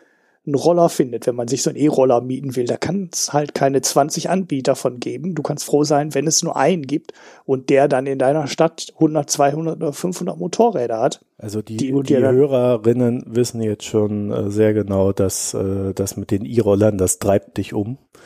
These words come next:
Speaker 2: <laughs>
Speaker 1: Ja, das ist doch
Speaker 2: So,
Speaker 1: so.
Speaker 2: so
Speaker 1: Finde ich ja.
Speaker 2: ständig erwähnst du da, <laughs> „Ich will meinen E-Roller haben.“ <laughs>
Speaker 1: Ja, ich, ich checke das immer hier in meiner kleinen armen Heimatstadt mit dem, <laughs> mit dem E-Roller-Verleih und ich habe noch nie den Zeitpunkt gefunden, wo hier mehr als drei Roller verfügbar sind.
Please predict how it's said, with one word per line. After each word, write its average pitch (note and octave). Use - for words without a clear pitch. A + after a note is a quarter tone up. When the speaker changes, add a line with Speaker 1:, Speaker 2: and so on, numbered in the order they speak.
Speaker 2:
<laughs> -
Speaker 1:
Ja, F#3
das G#3+
ist G#3+
doch C4+
Speaker 2:
So, D3
Speaker 1:
so. C#3
Speaker 2:
so D#3
Speaker 1:
Finde F#3
ich -
ja. C#3+
Speaker 2:
ständig D3+
erwähnst C#3
du -
da, -
<laughs> -
„Ich -
will D3
meinen B2+
E-Roller A#2
haben.“ G#2
<laughs> -
Speaker 1:
Ja, G3
ich, E3
ich E3+
checke G3+
das D3+
immer D3
hier C#3+
in D3
meiner D3+
kleinen C#3
armen C3
Heimatstadt A#2+
mit B2
dem, A#2
<laughs> -
mit D3
dem C#3+
E-Roller-Verleih C3+
und C#3+
ich -
habe D#3+
noch C3+
nie E3
den D3+
Zeitpunkt D3
gefunden, C#3
wo C#3
hier C3
mehr D3+
als -
drei B2+
Roller C3
verfügbar C3
sind. -